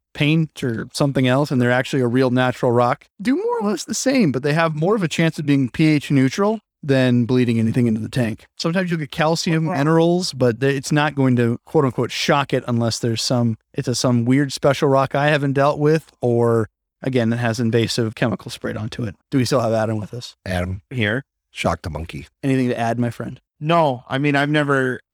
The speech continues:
Speaker 3: don't pull your driftwood out of the river and then throw it in your fish tank.
Speaker 1: Yeah,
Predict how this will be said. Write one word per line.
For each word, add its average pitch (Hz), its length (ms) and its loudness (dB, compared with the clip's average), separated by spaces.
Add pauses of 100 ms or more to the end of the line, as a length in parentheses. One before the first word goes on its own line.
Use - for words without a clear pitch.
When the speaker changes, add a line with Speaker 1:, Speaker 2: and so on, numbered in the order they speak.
(100)
Speaker 3:
don't 151 340 0
pull 147 220 2
your 127 140 2
driftwood 113 440 -2
out 101 160 0
of 104 80 -4
the 95 100 -6
river 98 440 -4
and 90 120 -4
then 87 500 -4 (120)
throw 98 240 0
it 98 60 0
in 90 80 -2
your 85 100 -4
fish 87 220 -6
tank. 85 400 -4 (140)
Speaker 1:
Yeah, 254 140 0